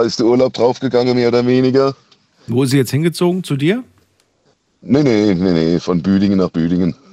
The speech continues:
Speaker 2: Ach so, ihr
Speaker 1: Die
Speaker 2: wohnt
Speaker 1: ist
Speaker 2: immer
Speaker 1: in
Speaker 2: noch
Speaker 1: ihrer Stadt
Speaker 2: getrennt?
Speaker 1: geblieben. Ja, ja, ja, ja.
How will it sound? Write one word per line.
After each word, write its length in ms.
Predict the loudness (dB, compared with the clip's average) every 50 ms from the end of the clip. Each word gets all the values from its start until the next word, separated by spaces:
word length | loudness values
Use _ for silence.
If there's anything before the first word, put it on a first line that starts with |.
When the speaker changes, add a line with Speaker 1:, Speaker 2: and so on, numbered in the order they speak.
| -20 -20 -20 _ _ _ _ _ _ _ _ _ -16
Speaker 2:
Ach 100 | -16 -14
so, 220 | -10 -10 -10 -10 -8
ihr 100 | -6 -2
Speaker 1:
Die 40 | 0
Speaker 2:
wohnt 140 | 0 2 2
Speaker 1:
ist 40 | 2
Speaker 2:
immer 80 | 2
Speaker 1:
in 60 | 2
Speaker 2:
noch 60 | 2 2
Speaker 1:
ihrer 100 | 0 0
Stadt 160 | 0 0 0
Speaker 2:
getrennt? 180 | 0 -2 -2
Speaker 1:
geblieben. 300 | 0 0 0 2 0 0 -2 _ _ _ _ _ _ _ _ _ _ _ _ _ _
Ja, 160 | 0 2 4
ja, 320 | 4 4 4 2 2 2 2
ja, 140 | 0 0 -2
ja. 320 | -2 -2 -4 -6 -8 -14